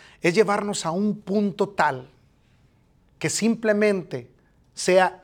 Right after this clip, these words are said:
imposible no creerlo. Creer tanto la palabra de Dios que simplemente sea imposible no creerlo. ¿Cómo es que Dios no me va a abrir camino en medio de esta dificultad?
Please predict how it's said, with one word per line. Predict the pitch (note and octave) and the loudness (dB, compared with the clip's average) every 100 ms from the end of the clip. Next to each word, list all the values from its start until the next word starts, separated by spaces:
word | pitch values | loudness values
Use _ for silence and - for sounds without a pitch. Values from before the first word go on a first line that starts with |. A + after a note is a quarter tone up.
| - | -4
imposible | E3+ D#3 C#3 - D#3 D3+ - A#3+ A#3+ C4+ C#4+ - - _ _ _ _ _ | -2 -2 -6 0 4 4 4 0 2 0 -2 -4 -20 _ _ _ _ _
no | C3+ D3+ D3 | 0 0 2
creerlo. | C#3 A#2+ A2 - - - _ A#2+ A2+ A2 G3 F#3+ - _ _ _ _ _ _ _ - | -2 -4 -8 -16 -20 -20 _ -20 -20 -20 -20 -20 -20 _ _ _ _ _ _ _ -4
Creer | D#3+ F#3+ G3+ | 2 2 0
tanto | - G3+ B3 A#3+ A#3 | -4 -4 -2 -2 -2
la | A3 G3 | 0 0
palabra | G3 F3+ F#3+ F#3+ G3 | 0 2 0 0 0
de | F#3 | 0
Dios | E3+ D3 A#2 - _ _ _ _ _ | -2 -4 -4 -14 _ _ _ _ _
que | - | -6
simplemente | D#3 G3+ G#3 G3 F#3 G3 - E3+ | -2 -2 0 0 0 -2 -2 -4
sea | - F3+ F3 - - - | 0 2 2 0 -6 -2
imposible | E3 D3+ D3+ C#3+ E3+ E3 D#3+ | -2 -2 -6 -2 0 0 0
no | C#3+ | -2
creerlo. | C3+ C#3+ D3+ | -4 -6 -6
¿Cómo | A#3+ E4+ | -8 -8
es | F4+ | -6
que | - D3+ | -6 -6
Dios | C#3 E3 F3+ - - - - | 0 2 2 -2 -12 -20 -8
no | D3+ G3 | -2 2
me | A3+ | 4
va | F#3 F3+ | 4 2
a | |
abrir | E3+ F3+ F3 | 0 -2 -4
camino | F3+ C#3+ C3 E3 F3+ | -6 -6 -4 -4 -4
en | D#3 | -4
medio | D3 E3+ E3+ | -2 -2 -2
de | D3+ | -2
esta | D3 F#3 | -4 -4
dificultad? | D#3 C#3+ D3 - B2+ C#3 C#3+ | -4 -6 -10 -12 -10 -4 -4